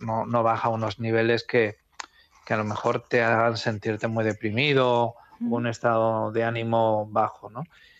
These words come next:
Speaker 1: Eh, esto, por ejemplo, en cuanto a suicidios. En cuanto a muertes violentas, homicidios y asesinatos, sí que se ha podido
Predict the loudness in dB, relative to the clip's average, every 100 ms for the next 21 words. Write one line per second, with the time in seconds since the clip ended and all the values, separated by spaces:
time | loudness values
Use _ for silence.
0 | _ _ 0 4 4 4 4 4 2 0
1 | 0 0 2 -2 0 -4 0 -2 0 -2
2 | -2 -4 -4 -4 0 0 0 -4 -4 0
3 | 0 0 0 2 4 6 4 2 0 2
4 | 2 -2 -8 -8 -2 2 2 0 -2 -4
5 | -2 -2 -2 -2 -2 -2 -2 2 0 2
6 | 4 6 6 4